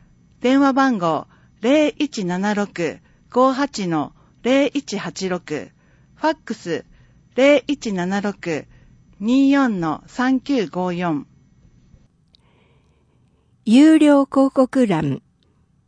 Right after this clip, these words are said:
Speaker 2: 地元で働こう。二千二十六年七月、新工場稼働予定。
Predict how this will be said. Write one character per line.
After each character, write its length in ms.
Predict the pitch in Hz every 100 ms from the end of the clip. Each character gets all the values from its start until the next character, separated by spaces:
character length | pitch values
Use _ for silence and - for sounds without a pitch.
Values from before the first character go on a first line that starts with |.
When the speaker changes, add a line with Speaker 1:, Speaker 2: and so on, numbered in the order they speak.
| _ _ -
Speaker 2:
地 200 | 196 208
元 320 | 254 285 254
で 140 | 254
働 460 | 226 208 269 269 269
こ 360 | - 269 220 - _ _ _ _ _ _ _ _ -
う。 40 |
二 100 | 240
千 260 | 339 311 226
二 160 | 262
十 300 | 226 180 147
六 280 | 160 165 175
年 360 | 151 139 - - -
七 360 | - - 302
月、 440 | 269 247 - 202 - _ _ -
新 280 | - 294 294
工 300 | 294 277 247
場 480 | 185 156 151 143 -
稼 160 | 214 214
働 420 | 285 254 247 220
予 160 | 180
定。 440 | - 190 170 151